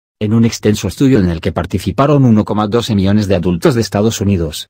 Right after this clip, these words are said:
los participantes informaron sus niveles de actividad durante un mes junto con la calificación de su bienestar mental.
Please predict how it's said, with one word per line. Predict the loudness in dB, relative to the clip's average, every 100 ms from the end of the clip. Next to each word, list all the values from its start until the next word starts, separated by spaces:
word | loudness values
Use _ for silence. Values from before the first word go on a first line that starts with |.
| _
los | -8 -6
participantes | -6 -6 -6 -6 0 0 0 -2
informaron | -4 -4 -2 0 0
sus | 0 -4
niveles | 0 0 2 0
de |
actividad | -2 -2 0 0
durante | 0 0 0 -2
un | 0
mes | 0 -2
junto | 0 2 4
con | 2 0
la | -2
calificación | -4 -8 -6 -4 -2 0 -2
de | 0
su | -2
bienestar | 0 0 0 -4 -4
mental. | -2 -2 -4 -6